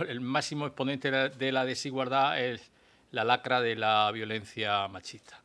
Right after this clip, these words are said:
Y, por supuesto, tampoco en el deporte hemos alcanzado, como explicaré en el plenario, las cuotas de igualdad que desearíamos, ¿no? Yo he sacado aquí algunos ejemplos para que vean que esta brecha de desigualdad sigue existiendo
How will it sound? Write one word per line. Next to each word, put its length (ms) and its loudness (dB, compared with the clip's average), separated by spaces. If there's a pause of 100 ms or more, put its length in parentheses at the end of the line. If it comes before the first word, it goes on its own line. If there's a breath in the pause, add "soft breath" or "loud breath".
(440 soft breath)
Y, 160 -4
por 200 -2
supuesto, 580 2
tampoco 460 2
en 80 0
el 100 -4
deporte 440 -4
hemos 460 -2
alcanzado, 520 2
como 160 0
explicaré 680 0 (420 soft breath)
en 200 -6
el 140 -6
plenario, 680 4
las 240 4
cuotas 580 2
de 460 2
igualdad 640 4
que 440 -2
desearíamos, 640 -8
¿no? 140 -10 (440 loud breath)
Yo 160 8
he 80 8
sacado 300 6
aquí 160 6
algunos 440 4
ejemplos 500 0
para 200 2
que 140 -2
vean 240 0
que 120 -6
esta 240 0
brecha 560 2 (440 loud breath)
de 140 -4
desigualdad 580 0
sigue 280 -6
existiendo 600 -4